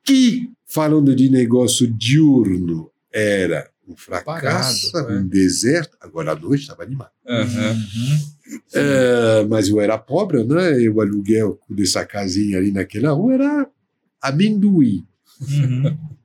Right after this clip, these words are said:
Speaker 1: E charmoso. Tudo que eu queria como envelope pra fazer minha, minha padaria.
Speaker 2: Uhum.
Speaker 1: Como que ponto. É claro que se você está num ponto melhor, facilita, mas não é decisivo.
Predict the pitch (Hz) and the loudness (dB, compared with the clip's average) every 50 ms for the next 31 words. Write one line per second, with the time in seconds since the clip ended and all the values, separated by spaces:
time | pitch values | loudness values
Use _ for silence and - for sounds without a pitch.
0 | _ _ _ _ _ _ _ _ _ _ - 131 - - 135 113 107 98 98 92 | _ _ _ _ _ _ _ _ _ _ -2 -2 0 0 -2 -2 -2 0 0 0
1 | 87 - 73 - 135 - - 202 202 196 - 202 185 147 - 143 123 143 156 143 | -2 -2 -6 -10 -12 -8 -6 -6 -6 -4 -2 -4 -4 0 0 0 2 2 0 0
2 | - 147 135 139 135 123 135 120 117 139 139 - 143 147 143 143 135 139 143 147 | 0 0 2 2 2 2 2 2 2 0 -2 -2 -6 -6 -6 -6 -4 -4 -4 -2
3 | 143 135 135 135 135 143 139 135 135 135 139 147 147 139 123 123 117 - - 135 | -4 -4 -6 -6 -4 -4 -6 -6 -6 -8 -6 -4 -4 -4 -4 -6 -8 -10 -10 -6
4 | 135 - - 113 113 123 - _ _ _ _ _ _ _ _ _ _ _ 120 107 | -4 -4 -4 -4 -6 -10 -12 _ _ _ _ _ _ _ _ _ _ _ -2 0
5 | 104 101 95 98 - 143 160 165 160 - _ _ - 185 202 208 175 127 - _ | 2 0 0 0 0 0 0 0 0 -6 _ _ -2 0 0 0 -2 -4 -6 _
6 | _ _ - - - _ _ _ _ _ _ _ _ _ _ _ _ _ _ _ | _ _ -20 -20 -20 _ _ _ _ _ _ _ _ _ _ _ _ _ _ _
7 | _ _ _ _ _ _ _ _ _ 113 113 117 - 175 196 175 120 - - 92 | _ _ _ _ _ _ _ _ _ -8 -8 -4 -2 -2 -2 -2 -4 -6 -10 -12
8 | - - 185 160 151 135 - - 107 92 - - - - 101 95 92 85 82 80 | -10 -10 -6 -4 -4 -4 -4 -6 -6 -8 -10 -12 -12 -10 -10 -10 -10 -12 -16 -18
9 | _ _ _ 95 92 82 - _ 78 78 80 85 82 - 127 160 190 190 185 - | _ _ _ -10 -10 -10 -10 _ -20 -18 -16 -14 -10 -4 -2 -2 -2 -2 -6 -10
10 | _ _ _ - - _ _ _ _ _ _ _ _ _ _ _ - - 107 104 | _ _ _ -20 -20 _ _ _ _ _ _ _ _ _ _ _ -8 -6 -4 -4
11 | - - 143 147 151 139 123 113 110 - _ _ _ _ _ _ _ _ _ _ | -2 0 0 2 2 2 0 -2 -4 -8 _ _ _ _ _ _ _ _ _ _
12 | _ _ _ _ 101 98 98 95 87 - 98 98 104 110 101 104 92 - - 101 | _ _ _ _ -12 -10 -8 -8 -8 -8 -8 -6 -6 -6 -6 -4 -6 -6 -6 -8
13 | 90 - 82 85 82 80 | -12 -16 -18 -20 -20 -20